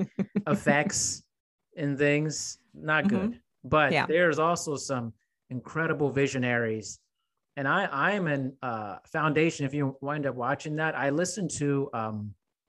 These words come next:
Speaker 2: like, the podcast about Foundation and the
Speaker 1: Mm-hmm.
Speaker 2: creators, they went to, like, mega amounts of leaps to try to get mathematicians, physicists on board to create authentic numbers related to space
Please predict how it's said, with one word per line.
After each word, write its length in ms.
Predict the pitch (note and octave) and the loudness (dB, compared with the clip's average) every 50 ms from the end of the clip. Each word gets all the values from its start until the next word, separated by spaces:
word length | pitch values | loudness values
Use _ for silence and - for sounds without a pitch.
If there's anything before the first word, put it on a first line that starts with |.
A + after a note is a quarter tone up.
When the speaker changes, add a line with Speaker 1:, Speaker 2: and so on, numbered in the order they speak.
| _ _ _ _ _ - - _ _ _ _ _ _ - | _ _ _ _ _ -20 -20 _ _ _ _ _ _ -4
Speaker 2:
like, 160 | - C#3 C3+ | -4 -4 -2
the 80 | - B2+ | -2 0
podcast 680 | - - D3 D#3 D#3+ D#3 - D3 B2 A2 G2+ - - - - _ _ _ | 2 4 4 4 4 2 0 -2 -2 -2 -4 -6 -8 -12 -16 _ _ _
about 320 | - B2 A#2+ B2+ A#2 A2+ - | -6 -2 0 0 0 0 -2
Foundation 680 | - B2+ B2 B2 A#2 A#2 B2+ B2+ A#2+ - - G#2+ G2 G#2+ - _ _ - | -4 -4 -2 -2 -2 -2 -2 -2 -2 -6 -8 -10 -12 -14 -16 _ _ -6
and 120 | C3+ C3 C3 | -4 -2 -2
the 80 | C3 | -2
Speaker 1:
Mm-hmm. 80 | B2+ - C#3 | -4 0 4
Speaker 2:
creators, 600 | C#3 - E3+ G#3 A3+ F3+ C#3+ C3 B2+ B2 - - _ _ _ _ _ _ _ - | 4 6 6 6 4 2 0 0 -2 -4 -6 -10 _ _ _ _ _ _ _ 0
they 120 | E3+ F#3 | 2 2
went 240 | G3 A3+ A#3 A3 - | 2 2 0 -2 0
to, 100 | G#3 F#3+ | 0 2
like, 320 | E3+ D#3 C#3+ B2 - - | 4 4 4 4 2 -4
mega 680 | - C3 C3 C3+ D3+ E3 F#3 F3+ F#3+ F#3 F#3 F#3+ F3 E3+ _ _ _ _ _ _ - | -6 -4 -2 0 2 2 2 4 4 2 2 2 -2 -6 _ _ _ _ _ _ -4
amounts 640 | - D3 C#3+ C#3 C#3+ D3 D3+ D#3 D3 - - - - - | -2 0 2 4 4 4 4 2 0 -6 -8 -10 -10 -8
of 340 | - C3+ C3 C3 B2+ A#2 G#2+ - - | -6 -4 -4 -4 -6 -8 -10 -8 -4
leaps 400 | D3+ C#3+ D#3+ D3+ C#3+ - - - | 0 2 2 2 2 0 -4 -10
to 120 | - - C3+ | -10 -10 -8
try 320 | - - D#3 C3+ D3 D#3+ | -4 0 2 4 4 4
to 80 | D3+ D3 | 4 2
get 240 | B2+ C#3+ C#3+ C3+ - | 2 2 0 0 0
mathematicians, 920 | C3+ D3+ D#3 E3 D3 - E3+ D3 B2 - D#3 D#3+ D3 - D#3 D3 C3 - | 0 2 2 2 0 -2 -6 -8 -6 -4 -2 -2 -2 -2 -4 -6 -6 -2
physicists 640 | - F3 E3 D3 D#3 C#3+ - - D#3 D3 - - - | 0 0 0 0 -2 -4 -4 -4 -4 -4 -4 -4 -4
on 200 | D3 D3 C#3+ C3 | -2 -2 -2 -2
board 340 | C#3+ C#3 C#3+ C#3+ C#3+ C3 - | 0 0 2 2 2 0 -2
to 200 | - C#3+ C#3 A#2+ | -8 -8 -8 -8
create 500 | - - D3 C#3 C3 C#3+ D3 C#3+ C#3 - _ - _ _ _ _ _ | -8 -6 -4 -2 0 0 0 0 -2 -4 _ -20 _ _ _ _ _
authentic 880 | - C3 B2+ A#2+ - - E3+ E3 F3 F3+ E3 - E3+ E3 D#3 - - - _ _ _ _ _ _ _ - | -2 -2 -2 -2 -2 0 0 2 2 0 -2 -2 -2 -2 -2 -4 -8 -20 _ _ _ _ _ _ _ -4
numbers 520 | C#3+ D3 D#3 E3 D#3 C#3 C#3 B2+ A#2 G#2 | 0 2 2 2 2 2 0 0 0 -2
related 380 | B2+ B2+ B2 C3+ C3+ C3 B2 - | -2 0 2 4 4 4 2 -2
to 100 | - - | -4 -4
space 680 | A2 - - - C3 A2 F#2 D#2+ - - - - - - | -4 -4 -2 0 0 0 0 -2 -4 -8 -10 -12 -12 -14